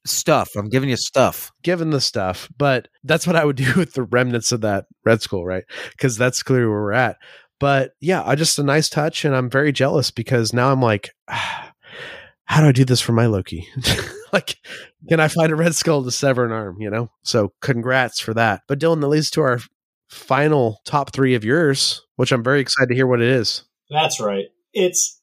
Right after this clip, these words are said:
Speaker 3: Heimdall seven. So a little bit of backstory behind this one is I know the guy who painted this one. He's actually at my store.
Speaker 2: Okay.
Speaker 3: So, uh, shout out to him.
Speaker 2: Awesome.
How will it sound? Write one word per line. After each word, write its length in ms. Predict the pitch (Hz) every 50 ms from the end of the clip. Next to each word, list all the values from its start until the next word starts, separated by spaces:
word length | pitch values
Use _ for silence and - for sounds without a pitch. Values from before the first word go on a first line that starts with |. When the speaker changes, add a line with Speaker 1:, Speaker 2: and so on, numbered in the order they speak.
| _ _ _ _ _ -
Speaker 3:
Heimdall 520 | - - - 180 165 143 120 101 98 90 87
seven. 420 | - - 87 82 82 87 - - _ _ _ -
So 320 | - - - 147 139 143 143
a 60 | 139
little 200 | 143 165 156 151
bit 100 | 156 139
of 60 | 123
backstory 420 | 131 127 127 127 - - 127 117 107
behind 220 | 110 104 107 107
this 100 | 104 -
one 100 | 113 104 98
is 60 | - 117
I 100 | 117 117
know 240 | 110 117 123 123
the 80 | 120 120
guy 160 | 123 117 104
who 60 | 104
painted 420 | 101 - - 131 131 123 107 90 87
this 160 | 87 85 - -
one. 200 | 95 98 123 127
He's 140 | 120 107 104
actually 280 | 104 104 - 117 98 90
at 40 |
my 140 | 98 98 98
store. 560 | 98 - - - - 101 87 80 82 92 - _ _ _ _ _ _ _ _ _
Speaker 2:
Okay. 200 | - 117 - 110
Speaker 3:
So, 240 | 110 87 87 85 85
uh, 260 | 85 85 82 82 87 - -
shout 240 | - - 110 110 104
out 160 | 101 98 -
to 120 | - 98 95
him. 240 | 110 98 87 87 - _ _ -
Speaker 2:
Awesome. 320 | 104 104 - 98 95